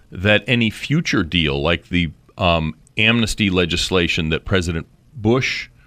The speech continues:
was promoting in the mid two thousands, or the Gang of Eight bill that Chuck Schumer and, and McCain with, um, Obama's cooperation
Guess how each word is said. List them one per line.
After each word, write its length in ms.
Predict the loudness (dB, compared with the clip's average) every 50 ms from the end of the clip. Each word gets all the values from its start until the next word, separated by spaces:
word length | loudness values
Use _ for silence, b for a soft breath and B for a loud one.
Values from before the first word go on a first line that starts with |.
| _ _
was 380 | -2 0 2 2 0 -2 -6
promoting 580 | -10 -4 -2 0 2 2 2 2 0 -2 -2 -4
in 100 | -4 -4
the 80 | -4 0
mid 300 | 2 2 0 0 -2 -4
two 140 | -4 -4
thousands, 640 | -2 0 0 2 2 2 0 -2 -4 -8 -10 -14 -16 b b b b b b b
or 440 | 2 4 4 4 4 4 4 2 0 b b b b b
the 80 | -2 -2
Gang 340 | 0 2 2 2 2 2 2
of 100 | 0 2
Eight 340 | 2 0 0 0 -2 -4 -2
bill 320 | 0 0 0 -2 -4 -6 -12 b b b b b b
that 300 | -4 0 2 2 2 0
Chuck 260 | 0 0 0 0 0
Schumer 480 | 0 -2 0 0 2 2 2 2 2 0
and, 240 | 0 0 -2 -4 -4 -4
and 200 | -4 -2 -2 -2
McCain 840 | -4 -4 -4 -2 0 2 4 4 2 2 0 -2 -4 -4 -4 -4
with, 400 | -2 0 0 0 -2 -6 -10 -6
um, 280 | -2 -2 0 0 -2 -2 -4
Obama's 500 | -4 0 2 2 2 2 2 0 -4 -4
cooperation 840 | -2 0 2 2 2 0 0 -2 0 0 -2 -2 -4 -4 -6 -8